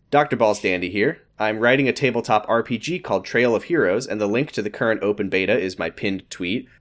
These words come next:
Uh, and then there's a U R L, but I, you can, you can check that out at, uh, at Doctor B Dandy on Twitter. Uh, I think Leo Boykovich would agree.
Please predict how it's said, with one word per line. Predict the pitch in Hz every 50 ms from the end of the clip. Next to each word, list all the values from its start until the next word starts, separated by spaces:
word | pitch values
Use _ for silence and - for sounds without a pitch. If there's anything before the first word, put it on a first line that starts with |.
| _ -
Uh, | 82 85 82 82 85
and | 76 85 87
then | 90 90
there's | 95 95 -
a | 95
U | 85 87 92 95 95
R | 95 92 90
L, | 87 85 98 117 127 - -
but | 95 87 87 87 - -
I, | 82 85 87 -
you | - 87 87 95
can, | 95 - 95 87 87 82 82
you | 95 101
can | 101 110 95 92
check | 85 - - 190 185 -
that | 95 90 87
out | 85 85 85 85 - -
at, | 80 80 - - _ _ _ - -
uh, | 78 76 73 -
at | 113 110 113 110 - - - 110
Doctor | - 117 113 110 - - 110 101 95
B | 95 104 98 98 95
Dandy | - - 85 82 82 82 90 90 123 175 - _ _ -
on | 76 76 76
Twitter. | - - 80 78 98 135 160 - _ _ _ _ _ _ -
Uh, | 101 98 95 92 95 -
I | - 113 117
think | - - 185 196 214 202
Leo | 147 139 151 180 196 190
Boykovich | 156 185 196 185 190 196 185 190 - -
would | 190 185
agree. | 190 185 185 202 143 95 87 95 113 131